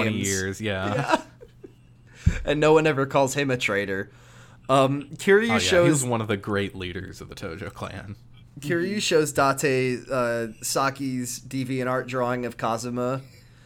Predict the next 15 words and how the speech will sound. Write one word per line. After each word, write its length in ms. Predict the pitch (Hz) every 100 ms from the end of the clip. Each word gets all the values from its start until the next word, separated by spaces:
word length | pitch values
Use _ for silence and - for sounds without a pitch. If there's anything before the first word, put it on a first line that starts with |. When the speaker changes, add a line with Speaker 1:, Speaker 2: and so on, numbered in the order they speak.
| - -
Speaker 3:
Yes. 180 | 151 123
Speaker 2:
And 60 | 120
he's 180 | 117 -
just 240 | 131 127
like, 320 | 127 123 117 -
and 100 | 123
he's 160 | 123 127
just 160 | 127
like, 280 | 120 113 -
"This 200 | 135 131
guy 260 | - 123 117
shot 480 | - 135 120 - 131
both 300 | 131 127 -
Daigo 480 | 135 127 127 120 120
and 220 | 131